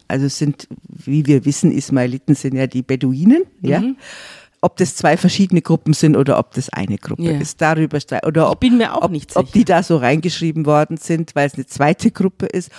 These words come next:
Speaker 1: oder weil man einfach so ähnlich wie Jakob und Israel, äh, für die gleiche Gruppe zwei Namen hatte.
Speaker 2: Mhm.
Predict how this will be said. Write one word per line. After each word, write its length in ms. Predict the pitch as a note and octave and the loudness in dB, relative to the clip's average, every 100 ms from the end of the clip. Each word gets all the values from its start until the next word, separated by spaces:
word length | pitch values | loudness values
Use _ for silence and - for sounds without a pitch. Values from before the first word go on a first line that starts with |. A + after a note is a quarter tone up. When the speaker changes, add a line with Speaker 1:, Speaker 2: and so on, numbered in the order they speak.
| - _ | -20 _
Speaker 1:
oder 400 | F#3 G3 F#3+ F3 | 2 4 4 0
weil 160 | D3 D#3+ | 0 0
man 160 | D#3 D3 | -2 -4
einfach 400 | D3+ D3 D3+ - | -6 -2 -4 -4
so 160 | D#3+ - | -6 -2
ähnlich 380 | D#3+ F3 D#3+ | -2 -2 -6
wie 100 | - | -8
Jakob 440 | B2 D3 D3+ D#3 - | -6 -4 -4 -6 -8
und 180 | B2 - | -12 -10
Israel, 560 | F#3+ - E3+ - E3 - - - _ | -12 -8 -8 -4 -6 -6 -20 -20 _
äh, 180 | D#3 D3+ | 0 0
für 160 | D#3 E3+ | 2 0
die 140 | D#3+ | 0
gleiche 380 | D#3+ D3+ E3 D#3+ | 0 0 0 -8
Gruppe 340 | D#3+ D#3 D3+ | -6 -6 -6
zwei 220 | - C3+ | -8 -6
Namen 400 | C3+ A2 A2+ A#2+ | -6 -6 -6 -8
hatte. 260 | A2+ - A#2 | -10 -12 -14
Speaker 2:
Mhm. 180 | D#3 | -14